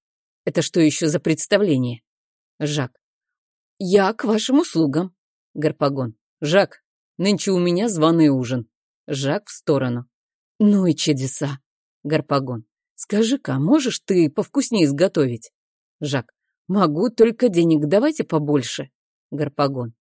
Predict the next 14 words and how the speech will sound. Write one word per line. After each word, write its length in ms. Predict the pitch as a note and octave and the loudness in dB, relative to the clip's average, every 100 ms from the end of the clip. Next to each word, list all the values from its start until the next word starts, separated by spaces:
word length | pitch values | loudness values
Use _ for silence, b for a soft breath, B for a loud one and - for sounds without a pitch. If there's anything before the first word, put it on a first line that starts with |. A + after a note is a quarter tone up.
| _ | _
«Что 320 | - - - E3 | -10 -8 -6 -2
за 140 | F3+ | 0
дьявол? 420 | E3 D#3+ B2 B2+ - _ _ - | 2 2 0 -4 -10 _ _ -2
Вечно 500 | D#3+ E3+ G#3 A#3+ A#3+ | 2 4 2 2 2
эти 240 | B3+ C#4+ | 2 0
деньги! 440 | A3 E3 D3 C3+ - _ | 2 4 2 -2 -10 _
У 100 | A3+ | 0
всех 320 | F#3 - F3+ | 2 2 2
одно 300 | B3 A#3+ B3+ | 2 4 4
на 100 | E3+ | 6
языке. 480 | D3 C#3 C3+ C#3 C#3+ | 4 4 0 -2 -2
Деньги, 520 | C3 F#3 C4 B3+ G3+ | 2 2 4 4 2
деньги, 500 | G3 G3 B3 B3 F#3 | 2 4 4 2 0
деньги! 640 | F#3 F3+ B3+ C4 G3 E3 | 2 4 4 4 2 -2